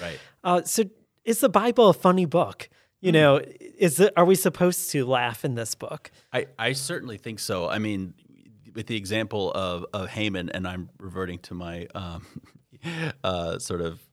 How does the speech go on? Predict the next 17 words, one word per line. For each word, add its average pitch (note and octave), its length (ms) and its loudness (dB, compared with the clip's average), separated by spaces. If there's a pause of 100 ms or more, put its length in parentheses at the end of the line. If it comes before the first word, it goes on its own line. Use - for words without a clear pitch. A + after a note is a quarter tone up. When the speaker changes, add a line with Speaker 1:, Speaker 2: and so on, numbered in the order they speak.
(160)
Speaker 1:
you A#2 100 -2
know, G#2 80 2
the F#2+ 100 0
pronunciation F#2 600 -4
in F2 60 -10
which E2+ 200 -10
I, E2 300 -6
I, E2+ 160 -8 (180)
I F#2 100 -4
was, F2 220 -8 (140)
uh, D#2+ 360 -6 (400)
raised G2+ 400 -4
to, E2+ 320 -4
to F2+ 180 -10
pronounce E2+ 420 -10
his F2 160 -12
name, E2 300 -8